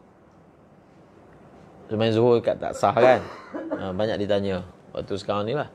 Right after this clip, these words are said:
Macam mana kalau sekarang ni, situasi sekarang? Dia, dia, bilakah dia kalau sembahyang Zuhur tak sah? Dia tak sah sembahyang Zuhur kalau selagi mana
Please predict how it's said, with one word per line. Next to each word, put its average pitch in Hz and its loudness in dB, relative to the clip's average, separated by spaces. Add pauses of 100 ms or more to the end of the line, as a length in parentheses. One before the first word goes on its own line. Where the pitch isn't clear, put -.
(720)
Macam 117 4
mana 165 4
kalau 147 4
sekarang 131 2
ni, 107 -4
situasi 110 -4
sekarang? 90 -10 (1000)
Dia, 135 6
dia, 147 4
bilakah 160 4
dia 151 2
kalau 147 6
sembahyang 139 0
Zuhur 139 4
tak 120 2
sah? 160 4
Dia 160 2
tak 127 2
sah 165 2
sembahyang 135 0
Zuhur 151 4
kalau 151 6
selagi 139 2
mana 131 -4